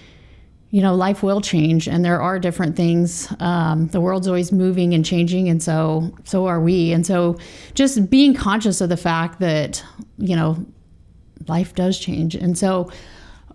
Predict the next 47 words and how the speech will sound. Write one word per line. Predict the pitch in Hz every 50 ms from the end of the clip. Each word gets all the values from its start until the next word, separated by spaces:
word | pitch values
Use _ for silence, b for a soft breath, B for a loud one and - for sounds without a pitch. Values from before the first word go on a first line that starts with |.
| - - - - - - 196
being | 165 254 254 262 262
able | 247 240 233 226
to | 214
prepare | 202 - 208 185 - - 180 165 185 202
for | 202 - 233 226 226 233 233
it | 220 -
a | -
little | 233 233 233 240 220
bit | 233 233 233 -
and | - 175
having | 165 185 180 190 190
it | 180
in | 143 180
the | 180
back | 180 170 175 180
of | -
your | 175 170
mind | 170 165 160 170 175 170
doesn't | 165 165 165 196 180 165 -
always | - 170 170 165 165 160 160 - - -
blindside | - - 165 165 180 185 - 190 170 170 170
you | 175 180 180
when | 175 165 185
it | -
does | 165 202 165 165
happen. | - 180 175 - 214 208 208 208 202 B B B B B -
Um, | 202 196 190 185 180 180 185 -
and | - 190 175
so | 208 190 180
I | 185 196
think | - 220 214 214 214
that | 190 170 156 107 - - - -
just | - 190 180 170 -
remembering | - 196 180 170 160 160 170 175 175 170 170 170 165
that's | 165 160 160 160 -
good. | - - 165 160 165 175 B B B B B
You | 233
know, | 233 240
you | 233 226 233 233
look | 240 233 240
at | 247 - -
people | - 214 208 - 165
all | - - 170 180 185
around | 170 170 175 170 175 175
us | 170 160 156 160 - -
and, | - - 170 165 160 156 151 156
um, | - 170 165 165 160 156 151 151 160 160 175